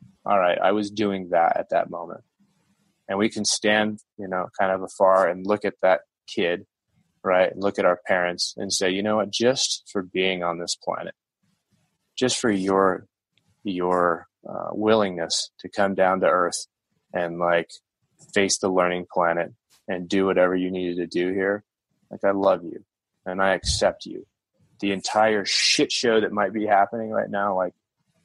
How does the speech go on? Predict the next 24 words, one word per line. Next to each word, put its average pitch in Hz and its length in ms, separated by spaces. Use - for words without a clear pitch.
just, - 360
like, 98 280
wrap 98 260
your 95 140
arms 92 240
around 90 240
it - 100
and 92 100
just, 87 300
like, 87 180
"I 85 60
love 85 300
you. 85 100
Like, 85 200
thank 87 260
you 90 120
so 90 300
much - 380
for, 82 340
um, 82 420
happening," - 540
because 95 300
it 85 120
happened 101 480